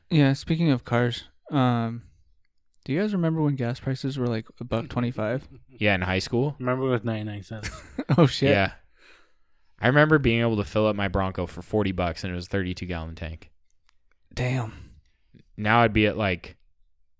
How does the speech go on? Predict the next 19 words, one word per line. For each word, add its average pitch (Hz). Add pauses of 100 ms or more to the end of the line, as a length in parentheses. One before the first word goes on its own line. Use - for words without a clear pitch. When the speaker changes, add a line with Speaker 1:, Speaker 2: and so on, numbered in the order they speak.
(400)
Speaker 2:
hundred 101
fifty-five 95
bucks, 85
Speaker 1:
Yeah, 139
I -
was 120
gonna 135
s- 135
Speaker 2:
hundred 131
sixty -
bucks. 85
Speaker 1:
I -
was 131
gonna 135
say 135
I 135
paid 143
forty-two 139
for 123